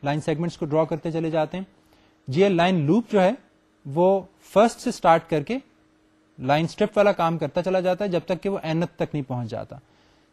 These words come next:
nth ورٹیکس کی ویلیو جو ہے اس کو یوز کرتا ہے then for last line segment starting point and makes use of the first vertex value number one والی as the end point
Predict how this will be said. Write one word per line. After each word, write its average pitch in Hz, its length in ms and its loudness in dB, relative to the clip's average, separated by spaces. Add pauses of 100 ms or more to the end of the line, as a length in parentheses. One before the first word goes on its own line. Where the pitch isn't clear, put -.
(200)
nth 214 320 0
ورٹیکس 180 340 0
کی - 80 -6
ویلیو 160 260 2
جو 175 120 -2
ہے 185 160 0
اس - 180 -8
کو 226 80 -2
یوز 175 240 -2
کرتا 165 340 -2
ہے 180 100 0
then 160 200 -4
for 165 320 -2
last 151 440 2
line 147 140 0 (120)
segment 131 300 -6 (840)
starting 156 480 0
point 240 160 -2 (720)
and 160 100 -2
makes 185 360 -2
use 185 100 -2
of 208 100 0 (120)
the 160 40 -6 (160)
first 226 300 2
vertex 165 380 -2
value 127 500 -8
number 135 320 0
one 156 100 -2
والی 113 220 -6 (460)
as 143 220 0 (300)
the 165 240 -6
end 196 80 0 (140)
point 147 140 -2